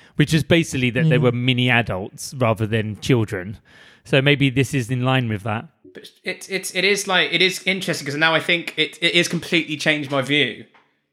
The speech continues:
Speaker 3: of the character
Speaker 1: Mm.
Speaker 3: itself. And, like, you know, for example, in, in Hyde Park, you've got the Peter Pan play park and there's the Peter Pan memorial fountain, not memorial fountain,
Speaker 1: The
Speaker 3: but
Speaker 1: memorial. <laughs> He's dead. Peter finally died.
Speaker 3: Yeah. <laughs>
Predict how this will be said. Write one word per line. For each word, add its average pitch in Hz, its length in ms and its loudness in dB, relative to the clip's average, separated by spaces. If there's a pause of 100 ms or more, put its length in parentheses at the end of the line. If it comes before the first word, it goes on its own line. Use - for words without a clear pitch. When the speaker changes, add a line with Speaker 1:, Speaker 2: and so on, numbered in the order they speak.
(140)
Speaker 3:
of 131 460 -2
the 143 220 -2
character 143 540 -2
Speaker 1:
Mm. 147 40 -2
Speaker 3:
itself. 156 380 0
And, 127 100 -4
like, 127 140 0
you 135 80 -2
know, 127 120 0
for 139 140 -6
example, 131 360 0
in, 135 380 0
in 143 180 0
Hyde 131 260 0
Park, 135 160 -2
you've 131 80 -8
got 123 100 -8
the 110 60 -12
Peter - 380 -12
Pan 110 440 0 (440)
play 190 380 2
park 110 420 -2
and 123 80 -6
there's 120 80 -6
the 120 80 -6
Peter 127 320 -4
Pan 120 280 0
memorial 123 480 -2
fountain, 131 680 -4
not 120 160 -10
memorial 120 440 -2
fountain, 101 400 -6
Speaker 1:
The 196 60 0
Speaker 3:
but 196 60 0
Speaker 1:
memorial. 208 680 2 (160)
<laughs> - 160 -20
He's 175 220 -6
dead. 165 440 2 (140)
Peter 180 240 2
finally 165 440 -2
died. 156 400 2
Speaker 3:
Yeah. 165 300 -2
<laughs> - 60 -20